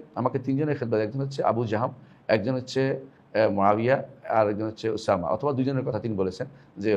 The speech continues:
আবু জাহাম এবং, আহ, মু-, মুআবিয়া আমাকে খুতবা, তিনজনে আমাকে প্রস্তাব পাঠিয়েছেন।" তো তিনি,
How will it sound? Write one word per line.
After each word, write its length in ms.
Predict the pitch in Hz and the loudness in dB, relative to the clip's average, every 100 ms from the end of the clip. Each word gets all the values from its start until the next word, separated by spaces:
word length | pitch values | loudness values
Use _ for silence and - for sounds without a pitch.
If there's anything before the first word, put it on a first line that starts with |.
| - - | 0 -4
আবু 140 | 110 107 | -2 0
জাহাম 280 | 107 127 139 - 95 | 0 -2 -2 -6 -4
এবং, 200 | 104 110 107 | 0 0 -2
আহ, 600 | - - - 98 101 95 92 | -8 -20 -6 4 4 4 0
মু-, 220 | 92 98 - | -4 -4 -4
মুআবিয়া 360 | 101 107 113 110 | 2 4 4 2
আমাকে 240 | 98 90 104 98 - - | 2 0 0 0 -4 -10
খুতবা, 280 | 110 - - - | -10 -6 -6 -4
তিনজনে 300 | 113 120 120 120 | -4 -2 -4 -2
আমাকে 220 | 101 101 | -2 0
প্রস্তাব 280 | 110 101 98 | -2 0 0
পাঠিয়েছেন।" 420 | 90 87 90 - - - - | 0 -2 -4 -8 -16 -20 -20
তো 80 | - | -10
তিনি, 260 | 104 135 139 | -4 0 0